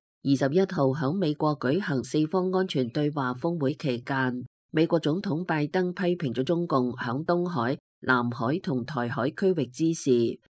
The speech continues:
本嚟係閉門會議，但係由於冇關咪，意外嘅被錄咗呢段對話。四係中共有意將俄羅斯勢力引進東北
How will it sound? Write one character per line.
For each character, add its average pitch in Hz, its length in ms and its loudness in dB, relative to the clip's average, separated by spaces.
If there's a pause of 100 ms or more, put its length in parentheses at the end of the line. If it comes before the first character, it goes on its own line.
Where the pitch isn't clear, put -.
(140)
本 156 160 2
嚟 165 160 0
係 160 200 -2
閉 147 240 0
門 120 240 0
會 127 180 4
議， 120 420 0 (280)
但 143 160 0
係 151 60 2
由 131 220 2
於 165 160 2
冇 139 240 2
關 170 220 -2
咪， 170 420 0 (280)
意 156 160 2
外 151 240 2
嘅 147 260 0
被 135 240 2
錄 127 220 0
咗 131 240 -2
呢 180 160 0
段 131 200 -2
對 135 280 2
話。 127 480 -2 (360)
四 - 140 2
係 170 400 2
中 214 240 0
共 131 240 2
有 131 140 2
意 147 160 0
將 190 300 0
俄 139 80 0
羅 127 120 0
斯 131 140 -4
勢 147 320 0
力 127 200 0
引 123 200 -2
進 139 260 0
東 160 220 -2
北 165 100 0